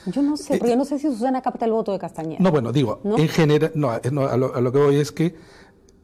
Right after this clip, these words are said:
Speaker 2: tocaba al resto ver quién podía
Speaker 1: Mm.
Speaker 2: recuperar para sí,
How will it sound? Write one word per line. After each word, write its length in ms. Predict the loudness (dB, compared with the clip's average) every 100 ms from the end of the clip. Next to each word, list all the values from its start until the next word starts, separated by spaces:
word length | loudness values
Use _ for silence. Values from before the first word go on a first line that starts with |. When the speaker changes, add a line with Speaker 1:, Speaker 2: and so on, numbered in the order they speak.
| _ _ -2
Speaker 2:
tocaba 800 | -2 0 2 4 4 2 -2 -4
al 220 | -2 0
resto 520 | 2 2 0 -2 -2 -2
ver 440 | 2 4 2 -2
quién 360 | -8 -2 0 0
podía 600 | -2 0 2 2 0 -2
Speaker 1:
Mm. 560 | -4 -6 -10 -20 -10 -4
Speaker 2:
recuperar 880 | 0 0 0 0 4 4 4 2 0
para 240 | -2 -2
sí, 500 | -4 -2 -2 -2 -6